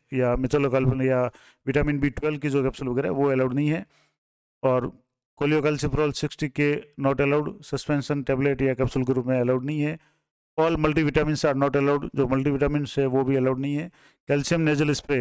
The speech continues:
यानी जो calcium के नाक के द्वारा जो spray वाले हैं वो भी अलाउड नहीं है। Diclofenac spray are not allowed। Laxative tablets Cruvic या Delcoflex या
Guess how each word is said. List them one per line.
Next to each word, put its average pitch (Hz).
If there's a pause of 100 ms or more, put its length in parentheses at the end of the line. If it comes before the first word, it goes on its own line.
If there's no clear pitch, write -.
(120)
यानी 127
जो 117
calcium 131
के 131
नाक 127 (100)
के 127
द्वारा 120
जो 123
spray 131
वाले 120
हैं 123
वो 131
भी 131
अलाउड 131
नहीं 143
है। 185 (380)
Diclofenac 151
spray -
are 139
not 143
allowed। 156 (500)
Laxative 139
tablets 151 (1000)
Cruvic 156
या 143 (1120)
Delcoflex 143
या 131